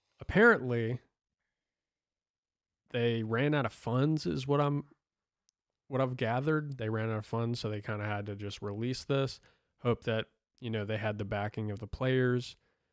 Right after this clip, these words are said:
Um, unfortunately for them, there was just, like, nothing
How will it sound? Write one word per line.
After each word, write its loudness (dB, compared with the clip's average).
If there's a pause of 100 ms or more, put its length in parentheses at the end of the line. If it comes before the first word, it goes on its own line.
(220)
Um, -6
unfortunately 8
for 6
them, 4 (460)
there 2
was 0
just, -2
like, -6
nothing -4